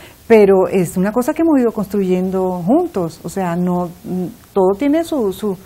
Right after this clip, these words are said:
eh, su complicación y es una cosa que entre los dos hemos ido tejiendo. Él me aguanta a mí cosas porque yo soy,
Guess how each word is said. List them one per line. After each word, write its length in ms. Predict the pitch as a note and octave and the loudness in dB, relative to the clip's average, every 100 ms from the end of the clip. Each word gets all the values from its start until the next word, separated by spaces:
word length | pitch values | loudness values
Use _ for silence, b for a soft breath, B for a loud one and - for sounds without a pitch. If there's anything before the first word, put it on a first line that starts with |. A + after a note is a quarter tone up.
| B B B B - | B B B B -10
eh, 240 | C#3+ F#3 | 0 0
su 120 | F#3 A3 | 2 4
complicación 800 | G#3 G3 F#3+ F#3+ G#3 G#3 B3+ | 4 4 2 2 4 4 6
y 160 | D#4 C4+ | 4 4
es 120 | G#3 | 2
una 120 | B3 C4+ | -2 -6
cosa 200 | C#4 D4 | -6 -6
que 140 | C4+ | -2
entre 300 | A3 G3+ G#3 | -2 0 0
los 220 | F#3+ E3+ E3 | 0 -2 -2
dos 180 | A3 | -2
hemos 240 | C4+ C4 G#3+ | -2 -2 -2
ido 160 | F#3+ | -2
tejiendo. 560 | F#3 D#3+ G3 B3+ A#3+ F#3 | -4 -6 -4 -2 -2 -2
Él 340 | - F#3 A3 C4 | 0 0 0 -2
me 100 | B3 | -2
aguanta 400 | F#3+ F#3 F#3 F3+ | 0 -2 -2 -2
a 20 | |
mí 140 | F#3+ | -2
cosas 460 | G3 B3 C4+ C#4 E4 | -2 2 2 2 -2
porque 300 | B3 G#3 G3 - B B - | -4 -6 -8 -10 B B -4
yo 160 | F3 | -2
soy, 260 | D3 F3 | -2 -4